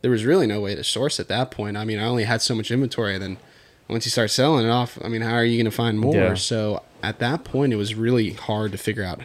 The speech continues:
Speaker 1: "Okay, what am I gonna do here?" And so I just started going on Depop, on eBay,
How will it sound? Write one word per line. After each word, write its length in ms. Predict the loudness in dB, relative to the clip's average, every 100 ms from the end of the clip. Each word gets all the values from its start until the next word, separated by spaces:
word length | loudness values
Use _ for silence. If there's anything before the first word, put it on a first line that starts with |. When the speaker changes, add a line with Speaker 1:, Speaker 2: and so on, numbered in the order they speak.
| -14
Speaker 1:
"Okay, 200 | -10 -8
what 240 | -8 -6 -4
am 80 | -4
I 100 | -4
gonna 180 | -8 -6
do 160 | -4
here?" 360 | -4 -4 -8 -12 _ -20 -20 _ _ -6
And 140 | -2 0
so 160 | 0
I 120 | 0 0
just 140 | 0
started 240 | 0 -2 -2
going 240 | -4 -4
on 140 | -6 -8
Depop, 540 | -8 -6 -6 -4 -6 -14 _ _ _ -20 -14
on 160 | -6 -4
eBay, 640 | -2 0 0 0 0 -4